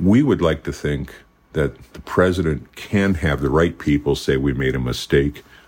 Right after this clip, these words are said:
under a bad administration. And we pointed it out to him. The state of Minnesota came to the right conclusion, but disregarded it for political reasons. They look at our rights as being federal. You're the federal entity.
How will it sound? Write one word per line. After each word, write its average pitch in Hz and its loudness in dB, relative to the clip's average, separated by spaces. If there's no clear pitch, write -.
under 71 4
a 65 2
bad 69 2
administration. 60 -4
And 92 4
we 101 6
pointed 113 2
it 104 4
out 107 2
to - -4
him. 64 -2
The 87 -2
state 101 4
of 98 4
Minnesota 104 2
came 98 2
to 120 2
the 107 2
right 104 2
conclusion, 92 0
but 82 2
disregarded 101 2
it 101 -4
for - -2
political 107 2
reasons. 113 -2
They 110 6
look 107 2
at - 0
our 98 4
rights 95 -2
as 82 -6
being 98 0
federal. 98 0
You're 82 4
the 90 4
federal 87 2
entity. 85 -2